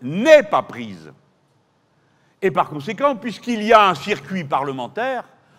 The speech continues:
on peut dire que la démocratie sociale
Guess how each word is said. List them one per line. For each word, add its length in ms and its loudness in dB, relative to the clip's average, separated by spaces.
on 120 -8
peut 200 -4
dire 320 -2
que 80 -6
la 140 0
démocratie 680 -2
sociale 600 -2